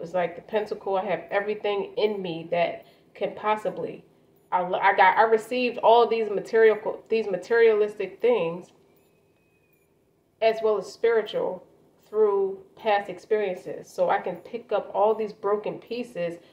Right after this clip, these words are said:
and create something different, something better. This has to be a hit. I'm on to something. I just haven't figured all of it out yet, but I'm there. I'm there with you.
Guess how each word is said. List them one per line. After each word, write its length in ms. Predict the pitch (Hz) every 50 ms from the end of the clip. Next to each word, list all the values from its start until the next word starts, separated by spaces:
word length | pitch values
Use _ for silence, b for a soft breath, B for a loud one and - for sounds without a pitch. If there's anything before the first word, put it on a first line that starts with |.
| b b -
and 180 | 196 208 202
create 580 | - - 190 190 196 214 214 202 - - - _
something 640 | - - 208 202 208 202 - - 196 190 190 185 185 -
different, 540 | - 226 247 247 247 - 208 185 160 - - - - - _ _
something 540 | _ - 196 196 196 - 185 185 180 175 -
better. 420 | - 202 202 208 196 180 160 - -
This 160 | - 196 190 -
has 260 | - 208 208 202 202 -
to 60 | 202
be 200 | 190 170 185 180
a 80 | - -
hit. 400 | - - 226 - - - b b b b b b b b -
I'm 160 | - 185 185 - -
on 260 | - 226 240 240 226
to 100 | 226 208
something. 520 | 202 - 208 196 190 196 208 202 196 196 196 B B B B B
I 120 | - - 170
just 200 | 196 190 175 -
haven't 300 | 185 185 170 165 - -
figured 360 | - - - 180 175 - - -
all 260 | 190 180 180 185 175
of 120 | 175 170
it 140 | 175 156 - -
out 260 | 180 175 175 - - -
yet, 260 | 156 151 - - -
but 200 | - 170 170 - -
I'm 200 | 156 160 151 151 -
there. 460 | 170 185 190 175 156 147 - - - _ _ -
I'm 140 | 170 160 160
there 240 | 180 180 185 175
with 280 | 170 175 180 180 - -
you. 260 | 180 147 143 165 170